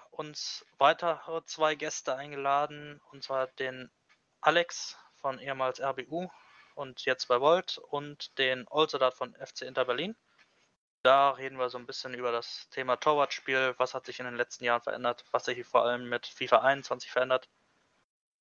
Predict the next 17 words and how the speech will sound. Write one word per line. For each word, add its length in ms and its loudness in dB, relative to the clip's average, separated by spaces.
Ähm, 420 0
ein 80 -14
paar 180 12
Tipps 560 -6
zum 200 -8
Thema 240 2
Torwartspiel 640 -2
werden 180 2
sie 80 -2
euch 140 -4
mit 140 -8
Sicherheit 180 -2
auch 80 -4
noch 200 -10
geben. 300 -6
Und, 540 -8
ähm, 420 2